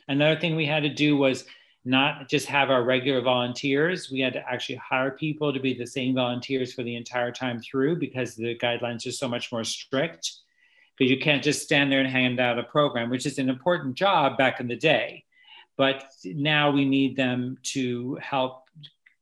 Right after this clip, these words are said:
share the guidelines, know the guidelines. Everyone has to be informed. They have to be very mobile in their movement. So we'll have the same three volunteers the entire time of the show.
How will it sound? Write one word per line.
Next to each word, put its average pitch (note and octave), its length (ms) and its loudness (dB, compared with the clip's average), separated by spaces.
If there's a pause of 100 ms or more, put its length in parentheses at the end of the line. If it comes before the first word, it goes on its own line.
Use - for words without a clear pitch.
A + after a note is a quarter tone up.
(260)
share D#3 340 0
the D3+ 80 -2
guidelines, C#3 720 0
know C#3+ 200 2
the C#3+ 80 -2
guidelines. C3 640 0
Everyone C#3 300 -4
has B2+ 260 -2
to - 60 -12
be C#3 80 -2
informed. B2+ 640 -2
They C#3 80 -4
have B2+ 100 -2
to - 40 -12
be A#2+ 200 -4
very C#3 280 2
mobile C3 640 4
in B2+ 80 -2
their B2 100 -2
movement. A#2+ 560 -6 (480)
So C3 240 2
we'll B2+ 160 4
have B2+ 260 2
the A#2+ 80 -4
same C3+ 540 0
three D3+ 720 -2 (220)
volunteers B2 800 0
the A#2 140 -4
entire A2+ 380 -2
time A2+ 260 -6
of G#2+ 160 -8
the G#2+ 100 -6
show. A#2 400 -6